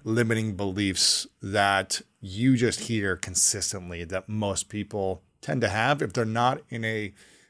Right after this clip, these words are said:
have a, a, a higher level program that they've caught and switched with?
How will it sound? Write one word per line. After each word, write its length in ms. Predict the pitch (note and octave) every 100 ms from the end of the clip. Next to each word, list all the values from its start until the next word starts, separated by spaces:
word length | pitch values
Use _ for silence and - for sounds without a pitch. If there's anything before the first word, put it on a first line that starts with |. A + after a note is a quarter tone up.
| _
have 220 | - A#2+ G#2+
a, 160 | G#2+
a, 200 | G#2 G#2 -
a 220 | G#2+ G#2+ -
higher 460 | - - C#3+ C#3+
level 640 | C3 B2+ A#2+ A#2+ A2+ G#2+ - -
program 800 | - A#2 A2+ G#2 F#2 F2+ F#2 - _ _ -
that 100 | -
they've 240 | G2+ -
caught 380 | - A2 G2+ -
and 120 | F2+
switched 420 | - - F#2 - F#2
with? 280 | E2 -